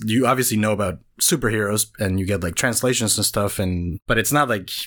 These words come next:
so huge. So I, I didn't have, like, a comic book shop to go to or anything, you know what I mean? Uh, I think when I was, like, a teen,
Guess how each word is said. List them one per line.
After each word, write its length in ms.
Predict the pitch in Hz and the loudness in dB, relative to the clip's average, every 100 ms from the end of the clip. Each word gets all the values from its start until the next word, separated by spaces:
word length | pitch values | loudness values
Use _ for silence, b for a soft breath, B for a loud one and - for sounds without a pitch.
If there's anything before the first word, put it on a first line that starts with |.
| - - | -12 -4
so 280 | - - 98 - 95 | 0 0 -2 -6 -2
huge. 420 | - 113 135 - | 2 2 2 2
So 100 | 120 | 2
I, 40 | |
I 40 | 113 | 0
didn't 280 | 117 131 143 | 0 2 2
have, 140 | 127 | 2
like, 100 | 123 | 0
a 80 | 92 | 0
comic 360 | - 117 117 | 0 2 2
book 140 | 110 98 | 0 0
shop 320 | - 104 - | 0 0 0
to 100 | 104 | -4
go 240 | 85 90 | -2 0
to 300 | 104 - 120 | 0 2 2
or 80 | 127 | 2
anything, 320 | 131 139 147 | 0 0 0
you 60 | 147 | 0
know 80 | 151 | 0
what 60 | |
I 40 | 156 | 0
mean? 140 | 160 _ _ _ - | -2 _ _ _ -2
Uh, 440 | 131 127 110 107 110 | 2 4 4 2 0
I 100 | 110 | -2
think 640 | - 156 185 208 208 - | -2 0 2 2 0 -4
when 160 | 117 131 | 0 2
I 80 | 151 | 4
was, 140 | 139 | 2
like, 120 | 123 | 0
a 120 | 98 95 | -2 -4
teen, 800 | - - 156 135 107 95 98 | 0 2 4 4 4 2 -2